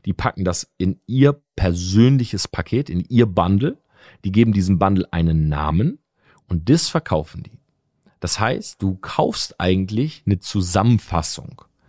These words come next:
und du kaufst die, sag ich mal, Sprache, sodass du's auch verstehst. Ja, wenn jetzt zum Beispiel jemand, der programmiert und das seit Jahren mit einem anderen Programmierer redet, in seiner Fachsprache,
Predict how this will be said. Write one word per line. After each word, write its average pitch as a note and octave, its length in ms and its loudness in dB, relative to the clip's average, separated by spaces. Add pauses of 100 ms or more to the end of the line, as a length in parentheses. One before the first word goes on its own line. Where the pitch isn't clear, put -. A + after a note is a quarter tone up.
(360)
und E3 480 4
du A#2 120 2
kaufst - 640 -2 (260)
die, G2 380 0 (220)
sag G2+ 200 0
ich G2+ 120 -8
mal, E2+ 120 -2
Sprache, C3 600 0
sodass G2 300 0
du's - 280 -6
auch F2 120 -8
verstehst. - 720 -8 (540)
Ja, G2+ 140 2
wenn A#2 100 4
jetzt C3+ 160 2
zum A2+ 100 -4
Beispiel A2 400 2
jemand, G#2+ 320 2
der G2+ 60 0
programmiert G2 800 2 (480)
und F#2+ 300 -2
das G2 140 0
seit F#2+ 220 -2
Jahren G2 600 0
mit G2 160 -4
einem G#2+ 100 -4
anderen C3+ 320 2
Programmierer G2+ 600 4
redet, D#2+ 320 -6
in F2 100 -10
seiner F#2+ 220 0
Fachsprache, - 760 -4